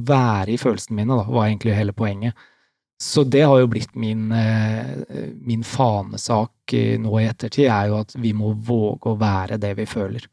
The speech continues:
Og, og det skifter fort. Vi har masse å lære av barn. Altså, de kan være strålende happy for at de fikk en softis, og så gikk den softisen i bakken. Så gikk verden i grus,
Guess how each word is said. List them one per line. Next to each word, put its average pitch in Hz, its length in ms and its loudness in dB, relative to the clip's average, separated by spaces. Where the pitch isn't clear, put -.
Og, 151 200 4
og 147 140 0
det 131 160 4
skifter - 540 -6
fort. - 340 -8
Vi 143 60 6
har 143 80 6
masse 151 200 0
å 151 60 6
lære 120 200 6
av 123 80 2
barn. 147 160 0
Altså, 139 200 4
de 131 140 6
kan 151 200 2
være 131 300 6
strålende 120 400 2
happy 123 260 2
for 139 140 0
at 127 80 0
de 143 100 4
fikk 120 180 0
en 127 120 2
softis, - 420 -4
og 127 80 -4
så 147 140 4
gikk 127 240 4
den 123 100 4
softisen 120 480 -2
i 123 60 2
bakken. 175 320 -2
Så 143 120 0
gikk 131 300 0
verden 113 280 2
i 131 60 6
grus, 147 440 0